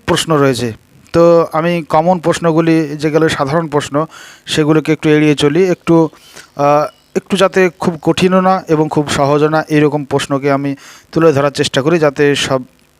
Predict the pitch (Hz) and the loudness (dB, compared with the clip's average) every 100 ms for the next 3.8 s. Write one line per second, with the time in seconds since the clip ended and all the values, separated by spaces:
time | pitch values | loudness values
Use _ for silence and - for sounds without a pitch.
0 | - - - _ - - 139 139 131 147 | -20 -20 -20 _ -6 -4 0 -2 0 -2
1 | 156 151 135 143 135 139 135 143 143 131 | 0 -2 -2 -4 -4 -6 -4 -4 -4 -2
2 | 131 120 127 120 120 147 _ _ - - | 0 0 -2 -2 -2 -6 _ _ -20 -20
3 | - - 170 170 190 190 202 | -20 -2 0 2 2 4 4